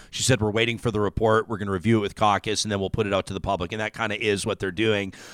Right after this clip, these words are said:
Uh, but we wondered that, you know, I did note to her, I said there was, like, little to no talk about this during an election campaign. A-, and then I suspected that it, that it may have been something difficult for you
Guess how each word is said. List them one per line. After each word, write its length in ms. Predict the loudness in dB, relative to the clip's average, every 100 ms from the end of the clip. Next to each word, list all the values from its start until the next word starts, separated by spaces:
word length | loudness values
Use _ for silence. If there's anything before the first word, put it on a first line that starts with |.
| -6
Uh, 200 | 4 4
but 220 | 6 4 6
we 80 |
wondered 380 | 6 6 6 4
that, 160 | 2 2
you 80 | 4
know, 80 |
I 100 | 4
did 220 | 6 4 6
note 200 | 4 4
to 100 | 4
her, 140 | 6
I 80 | 4
said 160 | 0
there 60 | -2
was, 100 | 0
like, 160 | 0 0
little 280 | 2 2
to 160 | 2 -4
no 500 | -6 4 8 10 8
talk 340 | 4 2 2 0
about 200 | -2 0
this 160 | 0
during 180 | 2 0
an 60 | 2
election 380 | 0 0 -6
campaign. 600 | -4 -4 -2 -2 -2 -4 -8 -16 -20 -6
A-, 220 | 0 2 4
and 100 | 4
then 80 |
I 80 | 4
suspected 680 | 2 0 0 2 2 0 -2
that 120 | -2
it, 140 | -4 -4
that 120 | -4
it 100 | 0
may 160 | 4
have 100 | 4
been 100 | 2
something 360 | -2 -2 -2 -4
difficult 420 | -4 0 0 0
for 80 | -2
you 640 | 0 6 8 8 6 4